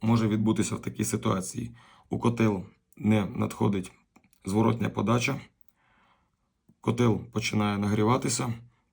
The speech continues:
котлу охолоджуватись нічим. Це може призвести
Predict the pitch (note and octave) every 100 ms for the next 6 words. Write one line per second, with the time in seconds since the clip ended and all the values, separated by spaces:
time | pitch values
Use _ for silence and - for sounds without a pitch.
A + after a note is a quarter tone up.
0 | _ _ _ _ _ _ _ _ _ _
1 | - A#2+ A#2 A2+ G#2 G#2 A2 G#2+ F#2 G#2+
2 | G2 - A#2 C#3 D3 C3+ A2+ - - B2
3 | A2+ A2 G#2+ - G#2+ B2+ C#3 C#3